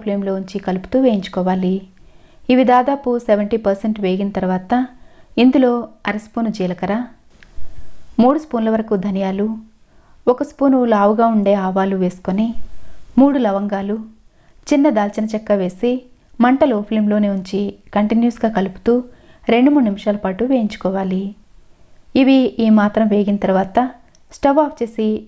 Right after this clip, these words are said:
పూర్తిగా చల్లారనిచ్చి మిక్సీ జార్లో వేసి చాలా మెత్తని పౌడర్లా గ్రైండ్ చేసుకోవాలి. అసలు ఏ మాత్రం పలుకులు లేకుండా చక్కగా గ్రైండ్ చేసుకున్న తర్వాత చాలా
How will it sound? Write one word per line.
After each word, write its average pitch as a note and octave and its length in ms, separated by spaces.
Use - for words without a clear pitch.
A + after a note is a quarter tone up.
పూర్తిగా A3 500
చల్లారనిచ్చి G3 640
మిక్సీ C#4 320
జార్లో A3 300
వేసి G#3 260
చాలా A#3 460
మెత్తని A3 400
పౌడర్లా G3 400
గ్రైండ్ G#3+ 260
చేసుకోవాలి. F#3 540
అసలు C#4+ 200
ఏ - 20
మాత్రం C4+ 320
పలుకులు G#3 360
లేకుండా G3 340
చక్కగా G3+ 380
గ్రైండ్ G3 260
చేసుకున్న G3 380
తర్వాత F#3+ 340
చాలా C#4+ 260